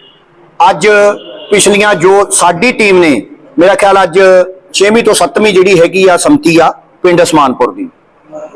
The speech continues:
ਔਰ ਉਸਮਾਨਪੁਰ ਵਾਸੀਆਂ ਦਾ ਬਹੁਤ ਬਹੁਤ ਦਿਲ ਦੀਆਂ ਗਹਿਰਾਈਆਂ ਚੋਂ ਧੰਨਵਾਦ,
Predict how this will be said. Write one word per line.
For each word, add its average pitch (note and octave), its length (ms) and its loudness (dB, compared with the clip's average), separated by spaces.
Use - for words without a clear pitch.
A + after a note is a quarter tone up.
ਔਰ A3 240 2
ਉਸਮਾਨਪੁਰ G#3 840 0
ਵਾਸੀਆਂ G3+ 400 0
ਦਾ E3+ 420 -2
ਬਹੁਤ F#3+ 460 0
ਬਹੁਤ G3 640 -2
ਦਿਲ F#3 220 0
ਦੀਆਂ A3 180 -2
ਗਹਿਰਾਈਆਂ F#3 540 0
ਚੋਂ F#3+ 220 0
ਧੰਨਵਾਦ, F#3+ 640 0